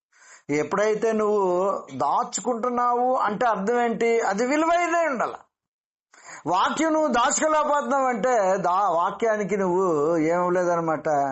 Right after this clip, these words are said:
You did not understand the value of the word. ఆ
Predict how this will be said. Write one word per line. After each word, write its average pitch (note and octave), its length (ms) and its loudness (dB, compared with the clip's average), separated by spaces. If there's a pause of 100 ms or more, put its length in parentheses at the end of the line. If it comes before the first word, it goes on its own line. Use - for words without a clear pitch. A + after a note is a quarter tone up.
(720)
You G#3 100 2
did A3 260 0
not C#4+ 220 2
understand C4+ 600 0
the C#4 220 2
value C#4 340 2
of B3 100 -2
the C4+ 160 2
word. C#4+ 380 2 (960)
ఆ F3+ 80 2